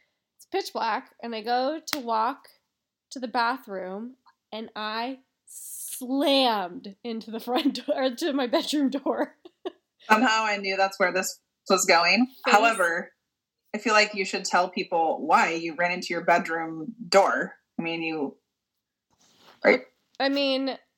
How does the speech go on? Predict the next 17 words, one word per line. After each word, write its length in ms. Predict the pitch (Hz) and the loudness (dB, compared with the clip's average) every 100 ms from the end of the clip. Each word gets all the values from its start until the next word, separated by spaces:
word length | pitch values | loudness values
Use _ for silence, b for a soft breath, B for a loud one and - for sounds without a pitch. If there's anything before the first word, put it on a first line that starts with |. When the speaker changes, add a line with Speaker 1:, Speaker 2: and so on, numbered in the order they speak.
| _ _ _ _ _ _ _ _ | _ _ _ _ _ _ _ _
Speaker 1:
so, 200 | - - 285 277 262 | -10 -2 0 2 2
I 200 | 254 254 | 0 -2
mean, 260 | 247 262 254 | -4 -4 -2
the, 540 | 254 254 247 247 247 _ 196 | 0 0 0 -2 -6 _ -6
I, 320 | 226 226 - _ _ _ _ - | -6 -6 -12 _ _ _ _ -6
I 100 | 254 | -2
mean, 160 | 269 285 | -2 -2
it 80 | |
was 180 | 269 277 | -4 -8
closed 680 | - - 349 208 226 269 - | -10 -4 -2 -2 -6 -10 -8
and 180 | 262 247 | -6 -4
I 140 | 240 | -4
didn't 260 | 226 262 233 | -4 -6 -6
see 320 | - 285 214 | -8 -6 -4
it. 300 | 180 247 262 _ _ _ _ _ _ _ - | -2 -4 -6 _ _ _ _ _ _ _ -4
And, 640 | 240 233 226 226 226 226 226 - | -2 -2 -2 -4 -6 -8 -8 -4
um, 640 | 226 220 208 202 202 202 | -2 0 -2 -2 -6 -10